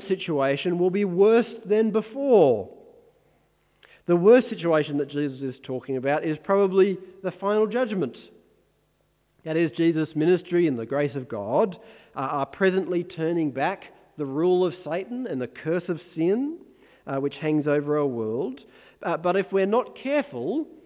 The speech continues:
uh, the present grace of God and the present kindness of God will disappear and we'll be left in a worse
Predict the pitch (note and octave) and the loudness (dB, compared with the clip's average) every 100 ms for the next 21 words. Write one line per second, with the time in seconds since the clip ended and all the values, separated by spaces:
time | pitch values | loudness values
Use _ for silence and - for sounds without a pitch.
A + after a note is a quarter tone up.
0 | _ _ _ _ D3 D3+ - - _ _ | _ _ _ _ -8 -6 -6 -10 _ _
1 | _ - E3 - G#3+ G#3 G#3 - F#3 F#3 | _ -10 -6 6 6 6 2 2 0 0
2 | F#3+ D3+ D#3 F#3+ F#3 C#3+ - F#3 F#3 F3 | -2 -2 2 2 0 -2 -4 -2 -2 -4
3 | - F3+ C#4 B3 - C#3+ A2 B2 G2 B2 | -10 -4 0 0 -2 -8 -10 -10 -8 -6
4 | F3 D#3+ E3 E3+ D#3 D3 - F#3+ C#3 D#3+ | -4 -2 -2 -4 -8 -12 -8 -2 2 2
5 | E3+ E3+ D#3+ E3+ F3 G#3+ A3+ - - - | 2 2 4 4 4 4 2 -4 -20 -20
6 | - - G3+ G3+ F#3 F3 G3+ | -16 0 4 6 6 6 4